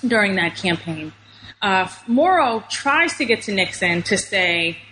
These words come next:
"You need to call, you need to reach out, reach out to the King family, see what you can do to get King out of jail. You have to do something. You will lose the election if you don't do this. You will lose the black vote."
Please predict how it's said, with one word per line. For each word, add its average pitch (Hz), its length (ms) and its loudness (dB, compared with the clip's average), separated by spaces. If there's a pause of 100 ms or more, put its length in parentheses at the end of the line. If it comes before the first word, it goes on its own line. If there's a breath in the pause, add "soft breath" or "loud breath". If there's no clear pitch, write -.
(280)
"You 262 200 4
need 262 280 4
to 269 100 -4
call, 214 560 2
you 240 120 2
need 254 200 4
to 226 120 -2
reach 226 380 2
out, 175 240 0 (320)
reach 302 300 2
out 226 220 0
to 220 100 -10
the 214 80 0
King 214 300 -2
family, 170 420 -2 (100)
see - 280 2
what 330 240 0
you 302 80 0
can 240 200 0
do 202 280 2
to 202 120 -4
get 202 260 -2
King 202 220 -4
out 180 120 2
of 170 140 -4
jail. 165 280 0 (380 loud breath)
You 226 120 2
have 285 320 0
to 277 80 0
do 233 180 0
something. 190 480 -2
You 226 80 4
will 226 180 4
lose 262 300 2
the 269 100 2
election 208 560 0
if 208 180 -2
you 202 100 -2
don't 180 220 0
do 180 80 0
this. 160 160 0
You 240 80 4
will 220 140 2
lose 240 200 4
the 226 100 0
black 185 360 0
vote." 170 220 0